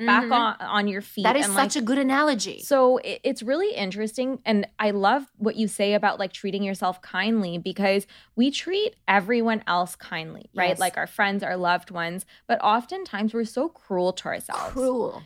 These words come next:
Speaker 1: You know? And I think that being,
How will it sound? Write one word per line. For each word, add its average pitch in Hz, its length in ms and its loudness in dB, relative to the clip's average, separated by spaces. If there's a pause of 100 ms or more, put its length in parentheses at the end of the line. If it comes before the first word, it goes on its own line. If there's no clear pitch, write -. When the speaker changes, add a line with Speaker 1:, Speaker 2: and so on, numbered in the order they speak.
Speaker 1:
You 233 140 6
know? 254 300 4
And 254 380 0 (100)
I 233 120 2
think 269 400 -2
that 233 340 2 (400)
being, 254 440 4